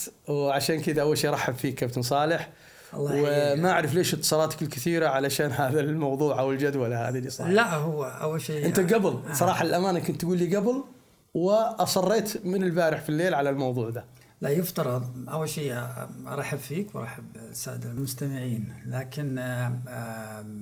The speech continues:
Speaker 2: الجولة أو خلينا نقول المباريات الأخيرة والأحداث تفرض إنه يكون، يكون على الأقل حلقة خاصة في الأمور اللي،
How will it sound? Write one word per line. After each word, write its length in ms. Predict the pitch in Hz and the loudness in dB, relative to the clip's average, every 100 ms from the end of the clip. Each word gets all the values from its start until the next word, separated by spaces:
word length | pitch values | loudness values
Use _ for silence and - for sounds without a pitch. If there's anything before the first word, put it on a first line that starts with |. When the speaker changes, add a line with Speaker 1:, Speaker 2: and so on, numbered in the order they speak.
| 104 - 127 | -12 -12 -10
Speaker 2:
الجولة 680 | 123 127 127 143 180 185 170 | -8 -8 -4 0 2 4 2
أو 160 | 160 | 0
خلينا 300 | 135 147 143 | -2 -2 -2
نقول 160 | 143 151 | 0 -2
المباريات 380 | 127 131 143 135 | -2 -2 -4 -4
الأخيرة 360 | 120 - 113 | -8 -8 -8
والأحداث 640 | 113 120 - - 104 107 123 - - - _ - 147 | -8 -8 -8 -10 -12 -12 -14 -16 -20 -20 _ -12 4
تفرض 480 | 226 220 208 254 226 | 4 6 4 4 4
إنه 140 | 185 | 4
يكون، 540 | 175 196 240 196 170 165 | 4 2 2 4 2 -2
يكون 200 | 170 208 | -2 0
على 120 | 180 | 2
الأقل 380 | 202 208 180 170 - | 0 0 -2 -4 -6
حلقة 480 | - 180 196 190 185 | -4 2 2 2 -4
خاصة 500 | - 175 175 - 127 | -4 -2 -2 -2 -6
في 100 | 123 | -10
الأمور 380 | 120 123 123 120 | -8 -4 -2 -2
اللي، 340 | 113 120 117 | -4 -10 -10